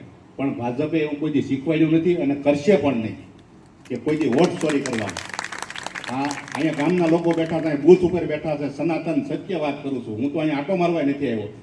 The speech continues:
જે મત હતા ઈ જ મત અહીંયા નખાણા છે અને કોઈનું નામ સુરત કે અહીંયા હાલતું હોય તો ઈ માણા પણ અહીંયા નથી આવ્યો. આ ઈ રીતનું આપણે શાસન કરવી છે. અને તમે અટાણે જે ટી વી ઉપર જોવો છો ને,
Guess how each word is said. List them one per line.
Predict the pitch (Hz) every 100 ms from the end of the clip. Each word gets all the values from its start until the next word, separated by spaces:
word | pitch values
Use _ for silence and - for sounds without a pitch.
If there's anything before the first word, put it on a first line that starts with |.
| - - - -
જે | 160
મત | 170 160 170
હતા | 156 156 143 143 - - - -
ઈ | 160
જ | 220 175
મત | 175 170
અહીંયા | 160 143
નખાણા | 143 160 151 143
છે | 143 135 - - - - -
અને | 147 151 147
કોઈનું | 170 190 175
નામ | 170
સુરત | 147 165 185
કે | 175 170
અહીંયા | 160 143
હાલતું | 170 - 196
હોય | 147 123 - - - -
તો | 139
ઈ | 165 170
માણા | 170 170
પણ | - 147
અહીંયા | 151
નથી | 139 165 196
આવ્યો. | 147 131 117 - - - - - -
આ | 117
ઈ | 117 175
રીતનું | 196 202 170
આપણે | 160 143 139
શાસન | 139 151 127
કરવી | 127 143 139
છે. | 120 101 - - - -
અને | 120 262 - - - -
તમે | 135 143
અટાણે | 143 151 139
જે | 135
ટી | 139 147
વી | 160
ઉપર | 156 143
જોવો | 165 175
છો | 175
ને, | 135